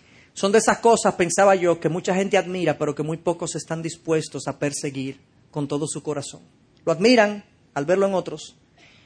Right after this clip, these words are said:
pero no están dispuestos a pagar el precio. En este punto también debo ser honesto con ustedes. En ciertos momentos comencé a creerme que lo que estaba haciendo era algo muy grande y gran-, y extraordinario.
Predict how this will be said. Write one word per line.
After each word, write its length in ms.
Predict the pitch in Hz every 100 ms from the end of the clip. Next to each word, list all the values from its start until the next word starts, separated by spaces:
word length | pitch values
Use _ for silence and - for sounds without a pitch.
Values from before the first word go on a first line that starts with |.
| _
pero 140 | 147 147
no 100 | 160
están 220 | 175 170
dispuestos 420 | 165 165 156 139
a 80 | 147
pagar 220 | 135 135
el 80 | 139
precio. 380 | 135 143 - _ _ _ _ _ _ _ _ _ _ _ _ _ _
En 100 | 160
este 240 | 196 - 226
punto 320 | 226 226 214
también 320 | 190 190 208
debo 180 | 202 190
ser 220 | - 190
honesto 380 | 175 175 170 170
con 140 | 175
ustedes. 580 | 165 - 147 139 147 - _ _ _ _ _ _
En 140 | 170
ciertos 380 | 170 208 220 240
momentos 560 | 233 226 214 196 180 -
comencé 360 | 180 175 -
a 120 | 214 220
creerme 500 | 226 196 160 156 156 _ _ _ _ _ _ -
que 140 | -
lo 100 | -
que 60 | 175
estaba 260 | 170 196
haciendo 300 | 196 185 170
era 100 | 175
algo 140 | 180 175
muy 160 | 170
grande 260 | 175 175 175
y 40 |
gran-, 160 | 160 151
y 80 | 156
extraordinario. 640 | 135 147 147 143 131 123